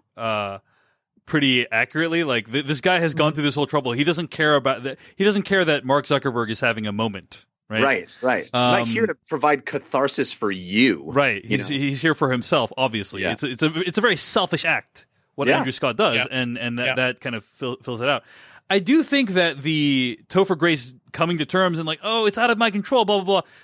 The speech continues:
Speaker 1: Like, that is a very, that felt very wish fulfillment-y. And what I mean by that is,
Speaker 3: Yes.
Speaker 1: like, it's like what we wish Mark Zuckerberg would say or think. But I
Speaker 3: Well,
Speaker 1: just,
Speaker 3: that's why
Speaker 1: I
Speaker 3: I
Speaker 1: don't
Speaker 3: love
Speaker 1: believe
Speaker 3: them
Speaker 1: that is
Speaker 3: thr-
Speaker 1: the reality.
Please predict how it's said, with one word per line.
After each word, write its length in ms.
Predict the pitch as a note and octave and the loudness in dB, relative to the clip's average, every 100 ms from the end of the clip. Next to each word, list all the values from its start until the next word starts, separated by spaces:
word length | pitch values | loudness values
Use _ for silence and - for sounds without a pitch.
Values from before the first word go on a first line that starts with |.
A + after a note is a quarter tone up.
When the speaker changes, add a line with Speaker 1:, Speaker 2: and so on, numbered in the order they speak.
| _ | _
Speaker 1:
Like, 220 | D#3 D#3+ D3 | 0 2 4
that 240 | F3+ F#3 | 2 2
is 580 | D#3+ E3 E3 D#3+ C#3+ A#2+ - | 4 6 6 4 2 -6 -2
a 200 | C#3+ C3 | -2 -2
very, 500 | G#2+ C3 C3 C3+ B2+ | -2 0 2 0 0
that 160 | D3 | -4
felt 260 | - E3 B2+ | 0 -2 -2
very 540 | A#2 - G#3+ F#3 D#3 | -12 2 4 4 4
wish 200 | C3 C#3 | 2 -2
fulfillment-y. 800 | - B2 A#2+ A2 G#2 - G#2 F#2 _ _ A#2+ | -4 -6 -4 -6 -8 -12 -18 -20 _ _ -8
And 80 | |
what 140 | A#2+ C3+ | -2 0
I 60 | |
mean 100 | C3 | 0
by 100 | C3 | 0
that 160 | A#2 A2+ | 0 0
is, 100 | A2+ | 2
Speaker 3:
Yes. 460 | - - - - - | 2 2 -4 -4 -8
Speaker 1:
like, 60 | - | -6
it's 120 | D3+ | 0
like 140 | E3 C#3 | 0 2
what 260 | D#3 E3+ C3+ | 2 2 0
we 420 | D#3 D#3 D3+ D3 - | 0 2 2 0 -4
wish 480 | B2 B2+ D3 C3+ C#3+ | -6 2 2 2 0
Mark 220 | C3 A#2 | -2 0
Zuckerberg 480 | C3 A#2+ G#2+ A2 G2 | -4 -4 -6 -6 -6
would 320 | G#2 B2 A#2+ | -4 -4 -4
say 300 | - B2 A#2+ | -2 0 -2
or 220 | B2 A2+ | -4 -8
think. 360 | - B2 B2 - _ _ _ | -4 -6 -6 -14 _ _ _
But 140 | A#3+ - | 0 2
I 60 | |
Speaker 3:
Well, 80 | D4+ | 2
Speaker 1:
just, 40 | |
Speaker 3:
that's 200 | B3+ A#3+ | 2 2
why 140 | A#3+ G3+ | 2 4
Speaker 1:
I 60 | |
Speaker 3:
I 40 | G3 | 4
Speaker 1:
don't 120 | G3+ | 2
Speaker 3:
love 60 | G#3 | 4
Speaker 1:
believe 260 | E3+ F3 | 4 4
Speaker 3:
them 100 | D#3+ | 4
Speaker 1:
that 20 | |
is 120 | D3+ C3+ | 2 0
Speaker 3:
thr- 20 | |
Speaker 1:
the 80 | A#2 | 0
reality. 400 | A#2 E3 A2 | 2 2 -2